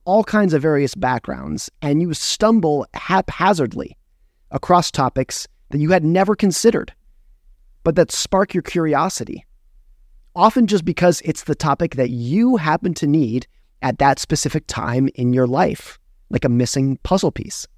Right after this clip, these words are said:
Now, I cannot be alone in realizing that most of what I have learned in life has come from passive learning. Something that I've learned as a writer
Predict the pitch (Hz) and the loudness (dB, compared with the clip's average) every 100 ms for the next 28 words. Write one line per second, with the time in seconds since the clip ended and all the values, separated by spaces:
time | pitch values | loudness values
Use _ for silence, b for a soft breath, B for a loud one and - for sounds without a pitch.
0 | _ _ - _ _ - _ - _ _ | _ _ -20 _ _ -20 _ -20 _ _
1 | _ _ _ _ _ _ _ _ - 170 | _ _ _ _ _ _ _ _ 2 4
2 | 190 - 262 233 214 180 143 135 127 107 | 4 2 2 2 2 2 2 2 0 -2
3 | 78 98 _ _ _ _ _ _ - 139 | -6 -12 _ _ _ _ _ _ -2 0
4 | 131 151 117 101 113 120 131 147 190 233 | 2 2 2 -2 -2 0 0 2 2 2
5 | 170 147 131 147 156 120 139 120 107 107 | 0 2 2 0 0 0 0 0 -2 -4
6 | - - _ _ _ _ _ _ _ - | -6 -10 _ _ _ _ _ _ _ -6
7 | 131 - 135 127 - 127 - 117 120 - | -6 -2 2 2 2 -2 0 -2 -2 -2
8 | 117 98 - 107 95 87 - - _ _ | -2 -4 -6 -4 -2 -4 -6 -12 _ _
9 | _ _ _ _ _ _ _ _ _ _ | _ _ _ _ _ _ _ _ _ _
10 | _ _ _ _ _ _ - 226 233 262 | _ _ _ _ _ _ 0 0 4 4
11 | 180 156 135 135 139 131 113 101 78 160 | 6 4 2 2 0 0 -2 -2 -2 -4
12 | 175 | -6